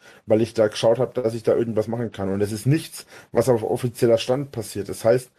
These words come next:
wenn ich irgendwo mich als Programmierer bewerben will, heißt ja, "Hm, was haben Sie denn da bisher gemacht?" Sag ich, "Ja, das, das, das." "Na ja, das, Sie waren aber nie in einer Firma angestellt." "Ja, nee, war ich nicht, aber ich hab mir jetzt alles"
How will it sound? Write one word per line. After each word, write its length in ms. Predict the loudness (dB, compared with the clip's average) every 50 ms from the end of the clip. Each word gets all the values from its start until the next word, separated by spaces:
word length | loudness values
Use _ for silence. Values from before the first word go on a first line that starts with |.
| _ _ _ _ -4
wenn 140 | 0 0 0
ich 120 | 2 2
irgendwo 340 | 2 2 2 2 0 -2 -2
mich 220 | -2 -2 0 2
als 240 | 0 0 0 -2 -6
Programmierer 500 | -4 -4 0 2 2 2 4 4 2 2
bewerben 420 | 2 2 4 4 2 2 0 0 0
will, 160 | 2 2 4
heißt 340 | 4 4 2 2 -2 -2 2
ja, 160 | 2 2 2
"Hm, 300 | 0 -4 -6 -6 -4 -4
was 120 | -4 -2
haben 120 | -2 -2 -2
Sie 60 | -2
denn 80 | -4 -6
da 60 | -6
bisher 240 | -6 -4 -6 -4 -2
gemacht?" 300 | -2 -2 -2 -2 -4 _ _ -20 -20 -20 _ -2
Sag 160 | 0 0 2
ich, 80 | 4
"Ja, 160 | 4 4 4 2
das, 300 | 2 0 0 0 -2 -4
das, 180 | -6 -6 -4
das." 300 | 0 -2 -2 -2 -2 -12 _ -20 -20 _ -6
"Na 120 | 0 2
ja, 320 | 2 4 4 4 4 4 2
das, 220 | 0 -4 -8 -6
Sie 120 | -6 0 0
waren 160 | 2 4 4
aber 120 | 2 2 2
nie 100 | 0 0
in 60 | 0
einer 120 | 0 -2
Firma 280 | 0 0 2 2 2 2
angestellt." 400 | 2 0 -4 -6 -6 -6 -4 2
"Ja, 200 | 2 2 2 2
nee, 400 | 0 -2 -2 -2 -2 -2 -4 0
war 140 | 0 2 2
ich 120 | 2 2
nicht, 240 | 2 2 2 2 0
aber 140 | 0 0 0
ich 100 | 0 -2
hab 100 | -2 0
mir 60 | 2
jetzt 120 | 0 0 2
alles" 220 | 0 -2 -2 -2